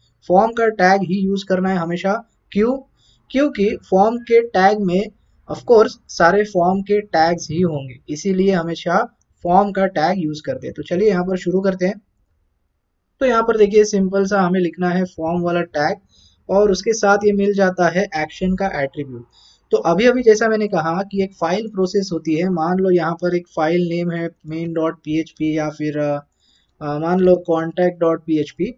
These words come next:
तो ये backend developers होते हैं, वो सारा यहाँ पर code करके रखते हैं इस file के अंदर। और मान लो इस फॉर्म के अंदर आपने फील्ड, अ,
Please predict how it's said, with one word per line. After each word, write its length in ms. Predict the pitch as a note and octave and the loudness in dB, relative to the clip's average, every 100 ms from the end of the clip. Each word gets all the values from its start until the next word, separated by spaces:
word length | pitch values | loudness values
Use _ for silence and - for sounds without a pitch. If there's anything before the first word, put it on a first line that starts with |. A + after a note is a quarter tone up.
| _ _ _ _ | _ _ _ _
तो 120 | A3+ | 0
ये 120 | B3 | 2
backend 380 | A3 G3 G3 A3+ | 4 2 2 2
developers 380 | G#3 G#3 G#3+ G#3 | 4 4 4 2
होते 200 | F#3+ G#3+ | 2 4
हैं, 60 | |
वो 140 | G#3 F#3+ | 4 2
सारा 260 | G3 F#3 | 2 2
यहाँ 180 | G3 F3+ | 2 2
पर 140 | F#3 F#3 | 0 -4
code 280 | E3+ F3+ | 0 0
करके 260 | F3+ E3 F#3 | 0 -2 -2
रखते 260 | E3 D#3 F#3 | -4 -4 0
हैं 60 | |
इस 140 | F3+ - | 0 -2
file 240 | E3 D3+ F3 | -4 -2 -2
के 100 | F3 | -4
अंदर। 340 | D3+ D3+ F#3 - _ _ - | -4 -4 -4 -6 _ _ -2
और 100 | F3+ | 0
मान 220 | F3+ G3+ | 2 4
लो 100 | G#3 | 6
इस 200 | G#3 G#3 | 4 2
फॉर्म 260 | F#3 F3+ G3+ | 2 2 2
के 100 | G3+ | 0
अंदर 220 | G3 G3 | 0 4
आपने 340 | F3+ F#3 G3 | 2 2 -2
फील्ड, 440 | F#3 F#3 F3+ F3+ E3+ | -4 0 0 0 -2
अ, 360 | D#3 D3+ D3 | 0 2 0